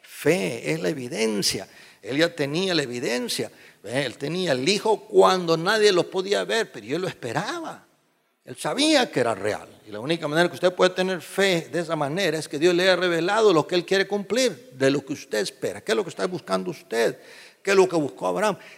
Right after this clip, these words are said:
¿Qué buscó Moisés? ¿Qué buscó Eliseo? ¿Cómo sabía que él podía alcanzar esa doble porción? Fe es la evidencia de lo que se espera. Y la única manera que usted lo puede esperar es que usted lo haya creído, lo vea por una promesa.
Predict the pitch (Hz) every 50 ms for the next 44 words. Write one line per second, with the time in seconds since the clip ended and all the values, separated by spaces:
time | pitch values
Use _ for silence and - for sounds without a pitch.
0 | _ _ _ _ - 202 220 220 190 180 156 - - - - 196 202 196 180 -
1 | 120 107 - - - 202 226 208 - - - - - - _ _ _ _ _ _
2 | _ _ _ _ _ _ _ _ _ _ _ _ _ _ _ _ _ _ _ _
3 | _ _ _ _ - 139 143 143 131 - - - 160 139 110 104 - - - 190
4 | 247 262 226 151 - - - - _ _ _ _ _ _ _ _ _ _ _ _
5 | _ _ _ _ _ _ _ _ - 220 233 233 226 - - 202 202 214 240 247
6 | 247 240 220 190 - - 202 202 196 - - - 175 175 180 202 220 220 220 214
7 | 190 - - 151 147 147 - - - 180 190 196 180 135 156 156 180 190 196 190
8 | - - 127 131 113 - - - 175 196 202 190 156 - _ _ _ _ _ _
9 | _ _ - - - 165 185 196 196 190 180 175 180 180 190 196 190 165 156 160
10 | 147 127 117 123 127 127 123 117 113 113 117 117 120 160 196 202 202 202 180 -
11 | - 170 160 147 143 147 151 156 - - 185 175 - - 151 - - - - _
12 | - 180 190 190 196 - 131 123 123 139 160 180 175 180 180 190 190 175 151 -
13 | - 180 175 175 170 190 185 185 147 - - 165 180 165 - - 190 185 180 190
14 | 190 185 - - 165 170 170 180 208 214 196 170 139 131 120 120 170 214 220 -
15 | 196 139 - - 135 156 180 190 - - 165 165 170 196 220 220 196 - - 117